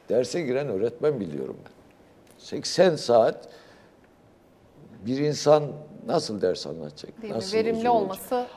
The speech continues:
Speaker 1: Asgari
Speaker 2: nasıl
Speaker 1: ücretin
Speaker 2: beklenecek?
Speaker 1: yarısının ö-, teklif edildiği yerler biliyorum. Peki bu bir öğretmen mutluysa öğrenciyi mutlu eder. Bir öğretmen iş doyumu yüksekse o okulda her şeyi yapar ve öyle öğrenciyi her şekilde geliştirir.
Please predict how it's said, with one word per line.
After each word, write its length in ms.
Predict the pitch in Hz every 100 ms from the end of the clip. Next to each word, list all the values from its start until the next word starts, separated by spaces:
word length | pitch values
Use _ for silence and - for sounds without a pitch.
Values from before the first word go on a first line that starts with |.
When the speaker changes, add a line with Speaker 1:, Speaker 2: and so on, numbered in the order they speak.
| - -
Speaker 1:
Asgari 500 | 139 - - 196 226
Speaker 2:
nasıl 100 | 214
Speaker 1:
ücretin 240 | 143 175
Speaker 2:
beklenecek? 240 | 170 180
Speaker 1:
yarısının 480 | 165 185 180 147 151
ö-, 140 | 143 120 -
teklif 340 | - 123 - 120
edildiği 520 | 117 117 104 127 123 - -
yerler 360 | 104 107 107 85
biliyorum. 380 | - - - - - _ _ -
Peki 280 | - 139 117
bu 220 | 151 - - - - -
bir 100 | 139
öğretmen 500 | 156 156 151 156 147
mutluysa 480 | 139 - 160 -
öğrenciyi 480 | 120 107 104 95 101
mutlu 280 | 101 - 101
eder. 320 | 98 104 101
Bir 60 | 127
öğretmen 540 | 131 135 135 139 139 135 - - - _ -
iş 260 | 127 -
doyumu 300 | 139 131 123
yüksekse 680 | 120 107 135 143 - - 110 - -
o 180 | 143 170
okulda 480 | 139 107 117 180 - -
her 180 | 151 180
şeyi 300 | - 110 101
yapar 460 | 98 101 107 - 85
ve 40 |
öyle 260 | 147 143 135
öğrenciyi 640 | 156 139 123 120 113 147
her 100 | 151
şekilde 400 | 151 95 110 113
geliştirir. 720 | 113 107 101 - - 82 -